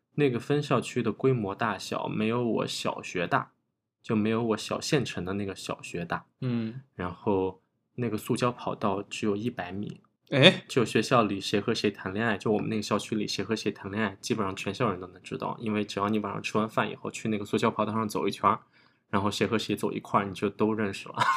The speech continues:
Speaker 1: <laughs>
Speaker 2: 哦。
Speaker 1: 然后他们俩在一块儿了，大概是这么一个学校规模。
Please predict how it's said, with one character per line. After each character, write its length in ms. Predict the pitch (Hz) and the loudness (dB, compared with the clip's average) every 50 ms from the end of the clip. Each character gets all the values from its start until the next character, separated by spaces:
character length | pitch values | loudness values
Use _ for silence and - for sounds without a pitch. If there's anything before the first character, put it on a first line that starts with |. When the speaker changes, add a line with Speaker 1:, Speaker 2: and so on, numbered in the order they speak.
| - - | 8 10
Speaker 1:
<laughs> 320 | - - - - - - | 10 10 12 10 12 12
Speaker 2:
哦。 380 | - - 107 - - 113 - - | 12 10 10 8 4 4 4 4
Speaker 1:
然 260 | - 107 113 127 139 | 2 4 4 2 4
后 140 | 160 175 165 | 4 4 4
他 140 | 139 - 170 | 4 4 2
们 80 | 160 135 | 2 4
俩 100 | 107 104 | 2 4
在 140 | - 107 | 4 2
一 40 | 104 | 2
块 160 | 98 - 123 | 6 6 6
儿 120 | 110 113 113 | 6 6 6
了， 200 | - 135 135 135 - | 4 2 2 8 8
大 80 | 156 135 | 10 12
概 100 | 117 131 | 12 10
是 80 | 131 | 10
这 140 | 135 139 160 | 10 8 6
么 140 | 135 131 117 | 6 6 6
一 40 | 104 | 6
个 120 | 104 104 | 6 4
学 120 | - 110 | 2 2
校 140 | 101 - 104 | 4 4 4
规 180 | 101 - 113 110 | 6 6 4 4
模。 140 | 113 113 | 4 4